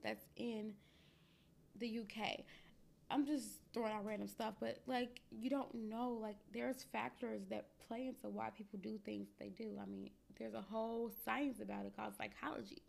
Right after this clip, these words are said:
Um, sociology, you know, these are all factors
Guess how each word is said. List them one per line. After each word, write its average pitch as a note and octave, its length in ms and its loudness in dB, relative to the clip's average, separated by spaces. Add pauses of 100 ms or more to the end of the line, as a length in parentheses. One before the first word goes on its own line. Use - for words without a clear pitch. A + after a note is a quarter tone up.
(1200)
Um, G3+ 500 -6 (960)
sociology, G#3 840 2
you G#3+ 100 -2
know, G#3 300 -2
these A#3+ 180 -2
are A#3+ 140 0
all A3 340 0
factors A3+ 540 -4